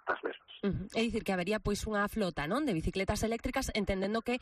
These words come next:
Speaker 2: eh, para, eh, para préstamos os, os propios universitarios, non?, a comunidade universitaria.
Speaker 1: Iso é. É unha préstamo e ten que ser, obviamente, de bicicletas, eh, ordinarias e eléctricas tamén, porque,
Speaker 2: Ujú.
Speaker 1: ademais, eh, unha parte da comunidade universitaria, as I P D I, temos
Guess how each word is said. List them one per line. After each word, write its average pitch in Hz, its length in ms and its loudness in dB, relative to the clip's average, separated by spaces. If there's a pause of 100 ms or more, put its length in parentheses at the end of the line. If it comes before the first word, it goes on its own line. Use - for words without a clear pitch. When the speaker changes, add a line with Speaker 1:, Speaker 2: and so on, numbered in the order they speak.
(200)
Speaker 2:
eh, 190 160 2
para, 170 320 2
eh, 180 160 0
para 165 160 0
préstamos 220 480 0
os, 170 80 -2
os 170 240 -2
propios 190 320 2
universitarios, 156 640 0
non?, 196 160 2
a 190 80 0
comunidade 170 400 4
universitaria. 170 800 0 (240)
Speaker 1:
Iso 143 400 2
é. - 0 - (220)
É 123 160 0
unha 127 560 2
préstamo 156 400 -2
e 127 160 -6
ten 160 160 0
que 135 160 -2
ser, 143 80 2
obviamente, 135 560 0
de 127 80 0
bicicletas, 127 720 -2 (560)
eh, 120 240 -2
ordinarias 139 640 0
e 123 80 -8
eléctricas 113 480 -8
tamén, 123 240 -2
porque, 165 400 0
Speaker 2:
Ujú. 139 80 0
Speaker 1:
ademais, 120 560 0
eh, 117 160 0
unha 135 240 0
parte 127 240 -6
da 120 80 -10
comunidade 123 320 -2
universitaria, 120 640 -2 (240)
as 113 160 -2
I - 80 -16
P 113 160 -6
D 107 80 -2
I, 110 160 -4
temos 113 240 -2